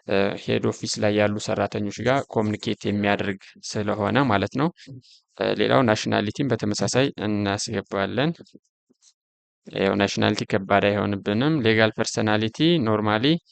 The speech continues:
እ፣ እዚህ ጋር ካምፓኒ ከሆነ ካምፓኒ ትሉታላችሁ። ነገር ግን በካምፓኒ ሌብል ካልሆነ ግን፣ እ፣ ፊ-፣ ሜል ፊሜል በሚል ኤክስፕረስ ልታደርጉ ትችላላችሁ። እኔ ካምፓኒ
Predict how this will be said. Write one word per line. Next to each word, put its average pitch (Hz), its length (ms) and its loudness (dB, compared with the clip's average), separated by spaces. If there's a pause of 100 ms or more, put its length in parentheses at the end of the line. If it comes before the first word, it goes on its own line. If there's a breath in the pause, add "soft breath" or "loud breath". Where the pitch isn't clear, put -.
(300 soft breath)
እ፣ 101 160 0
እዚህ 104 260 2
ጋር 131 240 4
ካምፓኒ 117 460 2
ከሆነ 113 320 2
ካምፓኒ 110 460 2
ትሉታላችሁ። 107 600 -2
ነገር 110 240 0
ግን 131 140 -4
በካምፓኒ 113 500 0 (100)
ሌብል 104 320 0 (240)
ካልሆነ 107 460 0
ግን፣ 143 160 0 (640)
እ፣ 101 80 -4 (640)
ፊ-፣ - 240 -6
ሜል 123 240 0
ፊሜል 107 360 0
በሚል 110 420 0
ኤክስፕረስ - 400 -6
ልታደርጉ - 440 -2
ትችላላችሁ። 101 680 -2 (240)
እኔ 101 220 -8
ካምፓኒ 101 400 -4